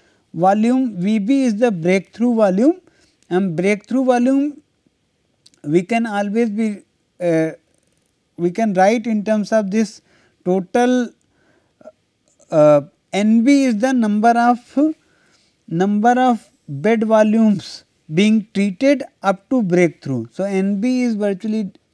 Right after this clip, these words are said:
uh, defined as, uh, V B by V C. So, up, up to breakthrough,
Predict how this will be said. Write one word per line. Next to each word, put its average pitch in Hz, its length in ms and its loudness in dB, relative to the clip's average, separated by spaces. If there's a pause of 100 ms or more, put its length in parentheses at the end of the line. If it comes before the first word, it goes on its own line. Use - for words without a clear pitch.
(180)
uh, 165 220 -2 (220)
defined 180 520 0
as, 208 360 -2 (720)
uh, 151 220 -2
V 151 480 -2
B 233 480 -2 (360)
by 185 460 0 (260)
V 185 340 -2
C. 127 360 -4 (200)
So, - 340 -10
up, 185 220 -4 (300)
up 190 260 -6
to 285 140 0
breakthrough, 247 840 -2